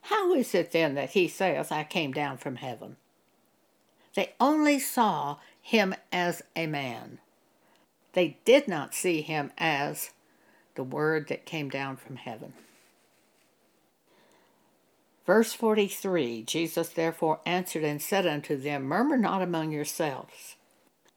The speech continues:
No man can come to me, the Word, except the Father which hath sent me draw him. And I, the Word, will raise him up at the last day." I, I just can't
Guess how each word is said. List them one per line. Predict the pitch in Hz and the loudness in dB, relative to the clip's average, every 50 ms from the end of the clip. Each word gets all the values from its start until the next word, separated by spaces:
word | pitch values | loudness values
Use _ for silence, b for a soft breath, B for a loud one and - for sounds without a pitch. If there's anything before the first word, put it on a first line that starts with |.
| _ _ | _ _
No | - 220 269 269 | 2 4 6 6
man | 247 226 190 180 180 175 | 6 6 6 4 2 0
can | 165 - 180 180 | -2 -4 -6 -6
come | 165 - - 208 196 190 180 165 | -6 -4 -2 -2 0 0 0 -2
to | 151 - 151 | -4 -6 -4
me, | 151 147 165 170 120 123 139 143 - _ _ _ _ _ _ | -2 -2 -2 -2 -2 -2 -4 -6 -8 _ _ _ _ _ _
the | - 131 | -8 -4
Word, | 139 160 170 165 143 120 123 - - - - _ _ _ _ _ _ _ _ _ _ _ _ _ _ _ _ _ - | -2 0 2 2 2 2 0 -2 -8 -12 -18 _ _ _ _ _ _ _ _ _ _ _ _ _ _ _ _ _ 0
except | 170 165 - - 214 196 196 - - | 0 0 2 2 2 2 2 0 -4
the | |
Father | 151 - - 170 185 254 277 240 156 143 | -8 -4 0 2 4 4 4 2 0 0
which | 160 180 175 - | 2 0 0 0
hath | - 185 170 165 - | 0 -2 -2 -2 -4
sent | - - 247 254 240 - 185 | -2 0 0 0 0 -2 -2
me | 202 185 | -2 -2
draw | 202 - 214 220 254 294 262 | -2 0 0 0 0 0 -2
him. | 208 - - 127 123 - - - - _ _ _ _ _ _ _ _ _ _ _ _ _ _ _ _ _ _ _ _ _ b b b b b b b _ - | -4 -6 -8 -10 -10 -12 -14 -18 -20 _ _ _ _ _ _ _ _ _ _ _ _ _ _ _ _ _ _ _ _ _ b b b b b b b _ -2
And | 170 156 147 | -2 0 2
I, | 156 170 196 233 254 | 2 2 2 2 2
the | 247 214 | 2 2
Word, | 180 156 156 151 147 143 147 156 | 2 0 0 0 0 -2 -2 0
will | 165 175 160 | 0 0 0
raise | 151 165 165 160 151 151 | 2 0 0 0 -2 -2
him | - 160 147 - - | -4 -6 -6 -6 -6
up | 156 160 151 - | -6 -6 -6 -6
at | 147 143 | -10 -10
the | - 143 | -8 -8
last | 143 143 139 135 135 - - - - | -6 -4 -4 -6 -6 -8 -12 -10 -8
day." | 139 135 123 117 123 - - _ _ _ _ _ _ _ _ _ _ _ _ _ _ _ _ _ _ _ _ _ _ _ _ _ _ _ _ _ _ _ _ _ _ _ _ _ _ _ _ _ _ _ _ _ b b b b b b b b _ _ - | -8 -8 -8 -8 -12 -16 -20 _ _ _ _ _ _ _ _ _ _ _ _ _ _ _ _ _ _ _ _ _ _ _ _ _ _ _ _ _ _ _ _ _ _ _ _ _ _ _ _ _ _ _ _ _ b b b b b b b b _ _ -4
I, | - - - - | -4 -4 -2 -2
I | - 302 | -2 0
just | 294 294 269 262 - - | 4 4 4 4 2 0
can't | - - - 240 233 220 196 - | -10 -6 0 0 2 2 0 -2